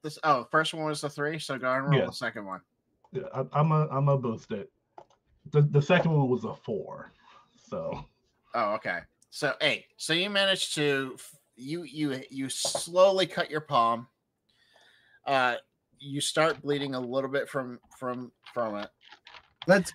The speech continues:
Speaker 3: go,
Speaker 1: Oh my God,
Speaker 3: Rozzy.
Speaker 1: Rozzy. Hello,
Speaker 3: Let's go.
Speaker 1: Rozzy. Welcome, Raiders of thirteen.
Speaker 2: Oh, shoot.
Speaker 1: Thank you for raiding, Rozzy.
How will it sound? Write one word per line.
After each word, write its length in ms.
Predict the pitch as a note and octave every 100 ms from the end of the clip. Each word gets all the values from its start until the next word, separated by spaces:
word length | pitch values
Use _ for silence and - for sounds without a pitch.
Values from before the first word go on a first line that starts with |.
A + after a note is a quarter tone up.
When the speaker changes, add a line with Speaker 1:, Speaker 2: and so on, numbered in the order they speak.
| -
Speaker 3:
go, 280 | F3 A#3 C#4
Speaker 1:
Oh 40 |
my 320 | F#3 F3 G3+ F#3+
God, 300 | F#3+ A#3 A3+
Speaker 3:
Rozzy. 460 | A3+ A3+ C4+ F#3
Speaker 1:
Rozzy. 540 | F3+ C4 C#4 B3 E3+ B2+
Hello, 640 | C#3 F#3 A#3+ A3 G#3+ C4
Speaker 3:
Let's 40 | A#3+
go. 600 | C4+ C4+ C#4 C#4 C4+ C4
Speaker 1:
Rozzy. 160 | C4
Welcome, 600 | A#3+ E3 G#3+ C#4 C#4 A#3 G3
Raiders 720 | D#3 F3+ G#3+ F#3+ D3 B2 -
of 120 | C#3
thirteen. 800 | - D#3+ D#3 - E3+ F#3+ D#3 G#2 F#2 - _ _ -
Speaker 2:
Oh, 120 | - E3
shoot. 340 | - D3 D3+ - _ _
Speaker 1:
Thank 260 | F3 G#3 C4
you 80 | A3+
for 520 | - F#3+ D#3+ D3 C3 _ -
raiding, 640 | A#2+ B2 D3+ A#3 G#3 C#3+
Rozzy. 680 | B2 A2+ A2 A2 A2 G2+ G2+